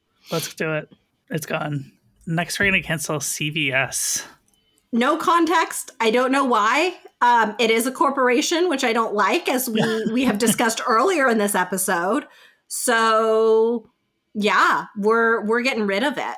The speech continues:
Speaker 2: Also, everything's overpriced at C V S by a lot.
Speaker 1: Yeah, it's no fun.
Speaker 2: And then,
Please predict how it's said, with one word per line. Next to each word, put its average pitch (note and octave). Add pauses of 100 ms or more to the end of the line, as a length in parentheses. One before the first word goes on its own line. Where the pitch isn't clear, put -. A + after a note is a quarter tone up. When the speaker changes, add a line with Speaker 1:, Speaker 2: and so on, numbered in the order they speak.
Speaker 2:
Also, B3+ (140)
everything's G#4+
overpriced D#4
at E3+
C F3
V D#3
S E3
by F#3
a D#3
lot. D3 (640)
Speaker 1:
Yeah, D#3+
it's E3+
no C#3+
fun. C#3 (360)
Speaker 2:
And A#3+
then, A3